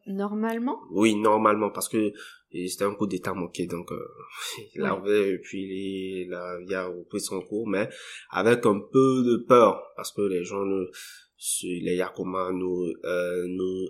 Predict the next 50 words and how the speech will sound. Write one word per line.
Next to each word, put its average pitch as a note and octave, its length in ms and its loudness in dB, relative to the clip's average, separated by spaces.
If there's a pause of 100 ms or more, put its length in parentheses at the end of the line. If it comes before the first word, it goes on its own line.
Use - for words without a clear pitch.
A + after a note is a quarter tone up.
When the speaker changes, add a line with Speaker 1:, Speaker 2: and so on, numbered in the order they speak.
Speaker 2:
euh, F2+ 280 -2
nous F#2 280 -6
a F#2+ 60 -2
pu G2 380 -14 (160)
partir F2+ 400 -8
au F2+ 80 -4
boulot, F#2 600 -4
au F2 60 -10
bureau, F2 460 -12
au F2 60 -10
bureau F#2 420 -10
pour G2 100 -12
travailler F2 500 -8
et - 120 -12
tout, F#2+ 140 -14
ils F2+ 200 -10
avaient F2 240 -6
peur G2+ 300 0 (100)
qu'on F#2 100 -8
les, F2+ 200 -10 (360)
euh, F2+ 80 -6
qu'on F#2+ 180 -8
puisse F#2+ 160 -6
Speaker 1:
Parce - 260 -4
Speaker 2:
les - 100 -6
attraper. G#3 360 -6
Speaker 1:
que - 60 -14
comment A#3+ 280 0
on A3+ 80 0
sait G#3+ 300 0
que G3+ 120 -6
vous F#3+ 240 -6
êtes G3 220 -6
Yakuma ? F#3+ 560 -4
Speaker 2:
La G#2 140 -4
particularité A2+ 640 -2
ici, G#2 500 -12
en F#2+ 120 -14
Centrafrique, G#2 500 -10
si G#2+ 340 -8 (120)
on, F#2+ 80 -6 (140)
on A2 200 -2
reconnaît G2 380 -4
les G#2 80 -2
Yakuma G2+ 380 -8
aussi G2+ 220 -10
par, G2 300 -8 (240)
par G2 220 -4
leur A2 180 2
nom. G#2+ 180 -6